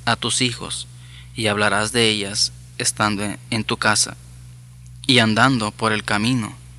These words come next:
y al acostarte, y cuando te levantes, y las escribieras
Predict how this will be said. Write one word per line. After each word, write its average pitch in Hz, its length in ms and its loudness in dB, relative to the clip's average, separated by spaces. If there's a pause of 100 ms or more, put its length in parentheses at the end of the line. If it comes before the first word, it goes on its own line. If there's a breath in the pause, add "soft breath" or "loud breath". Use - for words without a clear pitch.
(640 loud breath)
y 127 100 2
al 131 100 8
acostarte, 120 840 0 (420)
y 117 100 -4
cuando 107 340 0
te 104 100 -2
levantes, 104 680 -2 (1000 loud breath)
y 127 120 2
las 127 180 4
escribieras 113 880 2